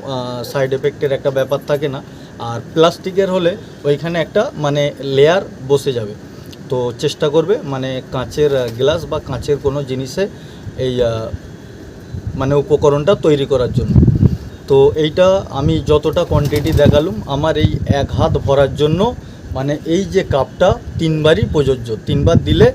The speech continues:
আমার হাতটা, মানে, ভরে যাবে। তো এইটা, মানে, বা,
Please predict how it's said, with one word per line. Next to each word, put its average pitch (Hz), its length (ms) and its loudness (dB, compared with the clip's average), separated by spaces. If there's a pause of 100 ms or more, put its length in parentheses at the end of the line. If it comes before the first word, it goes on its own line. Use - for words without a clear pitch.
(220)
আমার 131 220 0
হাতটা, 135 400 0
মানে, 170 220 0
ভরে 131 280 -2
যাবে। 110 180 -4 (840)
তো 156 300 2 (100)
এইটা, 185 460 2 (2000)
মানে, 156 500 0 (120)
বা, 135 280 2